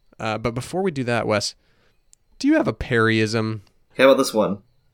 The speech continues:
Speaker 2: "I have incredibly, I have incredible sensory organs. My sense of smell and hearing are top notch."
Speaker 1: Ooh, I don't know if we've done that one before, but if we haven't, I, I do have absolutely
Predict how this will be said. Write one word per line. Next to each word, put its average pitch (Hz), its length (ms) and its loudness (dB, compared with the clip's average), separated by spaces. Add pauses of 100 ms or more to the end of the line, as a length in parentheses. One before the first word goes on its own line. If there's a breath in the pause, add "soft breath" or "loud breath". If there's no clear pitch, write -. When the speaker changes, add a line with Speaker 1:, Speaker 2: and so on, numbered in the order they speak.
(140)
Speaker 2:
"I 135 100 2
have 175 140 2
incredibly, 165 680 2
I 143 140 2
have 160 160 4
incredible 170 420 0
sensory 110 480 -4
organs. - 560 -6
My 107 120 -4
sense 127 220 -2
of 127 120 -6
smell 113 320 -2
and 113 80 -6
hearing 110 280 -2
are 104 120 -4
top - 300 -4
notch." - 180 -4
Speaker 1:
Ooh, 160 560 4
I 170 60 2
don't 233 100 2
know 285 60 6
if 233 100 2
we've 196 100 0
done 170 140 4
that 262 80 4
one 180 100 2
before, 143 320 2
but 135 120 0
if 151 100 -2
we 160 80 4
haven't, 135 540 0
I, 143 180 0 (120)
I 143 140 2
do 147 260 0
have 135 280 2
absolutely 127 760 0